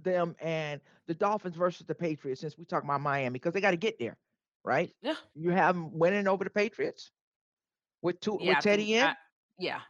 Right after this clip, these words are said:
Speaker 2: I think Teddy can get it.
Speaker 1: Okay.
Speaker 2: Yeah. Yeah.
Speaker 1: Okay.
Speaker 2: Teddy's a vet. I think he can, he can take 'em there,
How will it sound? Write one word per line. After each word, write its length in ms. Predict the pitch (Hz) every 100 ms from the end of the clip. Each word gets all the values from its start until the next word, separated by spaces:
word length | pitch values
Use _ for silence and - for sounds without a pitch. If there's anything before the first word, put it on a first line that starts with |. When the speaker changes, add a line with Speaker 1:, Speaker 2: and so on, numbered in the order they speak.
| -
Speaker 2:
I 60 |
think 220 | 160 156 147
Teddy 220 | 156 147
can 180 | - 147
get 180 | 143
it. 60 | 131 _ _ _ _ _ -
Speaker 1:
Okay. 260 | 220 320
Speaker 2:
Yeah. 60 | 269 - _ _ _ _ _ _ _ _
Yeah. 180 | - -
Speaker 1:
Okay. 200 | 120 117 117 _ _ _ _ -
Speaker 2:
Teddy's 280 | 185 165 147
a 20 |
vet. 260 | 147 139 -
I 80 | -
think 200 | 156 160
he 80 |
can, 140 | 156 151
he 120 | 170
can 140 | 151 147
take 200 | 156 147
'em 100 | 139
there, 200 | 147